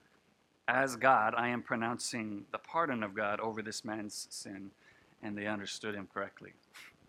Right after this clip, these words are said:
They knew what he was claiming. But as we read on, this is where Jesus backs up his divine claim with a divine proof, asking, as we see in verse five there, which is easier to say,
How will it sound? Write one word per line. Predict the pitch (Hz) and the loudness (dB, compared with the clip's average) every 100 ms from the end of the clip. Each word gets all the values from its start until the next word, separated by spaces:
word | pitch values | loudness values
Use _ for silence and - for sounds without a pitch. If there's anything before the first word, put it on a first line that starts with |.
| _ _ 117 | _ _ -6
They | 104 | -4
knew | 107 127 | 0 0
what | 127 | 0
he | 123 | 0
was | 117 107 | -2 -4
claiming. | - 104 98 90 - _ _ _ _ _ _ _ _ _ _ _ _ _ _ _ _ _ _ _ _ _ _ _ _ _ _ _ _ - | -6 -6 -6 -8 -14 _ _ _ _ _ _ _ _ _ _ _ _ _ _ _ _ _ _ _ _ _ _ _ _ _ _ _ _ -4
But | 123 | -2
as | 113 | 0
we | 120 | 0
read | 123 117 | 2 2
on, | 127 127 101 | 2 0 0
this | 113 - | -4 -6
is | 123 | -4
where | 120 | -4
Jesus | 107 127 113 107 | -2 -2 -4 -2
backs | 110 123 - - | 6 6 6 0
up | 123 | 0
his | 123 107 | -2 -4
divine | 110 113 107 | 0 2 2
claim | - 143 147 110 107 117 - - | -2 -2 -2 -2 -4 -6 -10 -10
with | 131 117 | -6 -4
a | |
divine | 107 117 113 104 | 2 4 4 0
proof, | 160 135 - - - _ _ _ _ | -6 -8 -10 -14 -16 _ _ _ _
asking, | 127 156 - - 131 156 135 - | 8 8 8 0 0 0 -2 -2
as | 135 127 | 0 0
we | |
see | 120 - 139 | -2 0 2
in | 127 | 2
verse | 123 123 - - - - - | 2 0 0 -6 -14 -10 4
five | 147 160 127 | 6 8 4
there, | 110 107 131 180 _ _ _ _ _ _ _ _ _ _ _ _ _ _ _ _ - - _ _ - | 0 -2 -2 -4 _ _ _ _ _ _ _ _ _ _ _ _ _ _ _ _ -20 -20 _ _ -8
which | - | -4
is | 151 131 | 0 4
easier | 139 120 117 | 4 4 0
to | 117 | -2
say, | - 98 | -4 -6